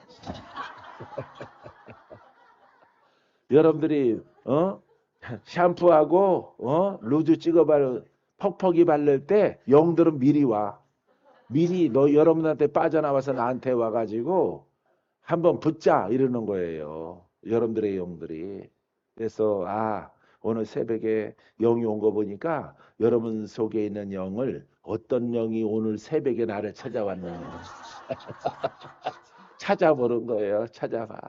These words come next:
<laughs> "아, 뻑이네 영이구나." <laughs> 왜냐면은 그 영이 제일 씩씩거리거든요. 예, 승깔이 들었거든.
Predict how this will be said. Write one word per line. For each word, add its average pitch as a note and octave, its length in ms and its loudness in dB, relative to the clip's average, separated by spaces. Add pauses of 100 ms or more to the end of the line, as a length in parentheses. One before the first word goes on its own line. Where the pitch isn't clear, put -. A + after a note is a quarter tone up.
(480)
<laughs> - 960 -16
"아, C#3 400 0 (100)
뻑이네 E3+ 480 4
영이구나." C3+ 720 0 (540)
<laughs> - 1200 -8 (540)
왜냐면은 D#3+ 520 4
그 D#3 160 6
영이 D3 340 6
제일 D#3+ 340 -4
씩씩거리거든요. G#2+ 1300 -2 (240)
예, F2 580 -6 (260)
승깔이 C#3 760 2
들었거든. G2+ 760 0